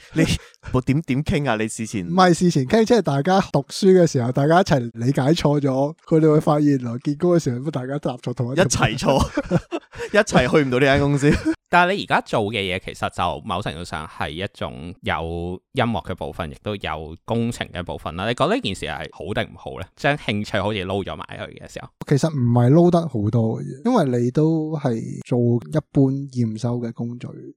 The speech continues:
Speaker 2: 其實唔會撈得好多。只係你見到時候，啊，原來係噉㗎喎。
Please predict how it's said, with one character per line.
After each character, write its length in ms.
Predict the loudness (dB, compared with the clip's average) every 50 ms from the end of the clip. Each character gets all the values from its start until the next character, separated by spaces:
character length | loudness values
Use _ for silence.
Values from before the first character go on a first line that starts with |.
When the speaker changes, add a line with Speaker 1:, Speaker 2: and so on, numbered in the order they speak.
| _ -10
Speaker 2:
其 80 | -8
實 120 | -6 -6 -6
唔 260 | -6 -6 -8 -8 -6
會 80 | -4 -4
撈 180 | -2 -2 -2 0
得 120 | 0 0
好 120 | 0 2
多。 160 | 2 2 0 0 -4 -14 -20 _ _
只 100 | 4 4
係 100 | 6 6
你 140 | 6 4 2 0 0
見 260 | 0 0 0 2 2
到 160 | 4 4 4
時 160 | 4 4 2
候， 80 | -2 -2 _
啊， 320 | -2 0 0 0 0 -2 -8 -10
原 80 | -12 -14
來 200 | -12 -12 -10 -10
係 20 |
噉 180 | -10 -10 -12 -12
㗎 100 | -14 -14 -14
喎。 180 | -16 -18 -20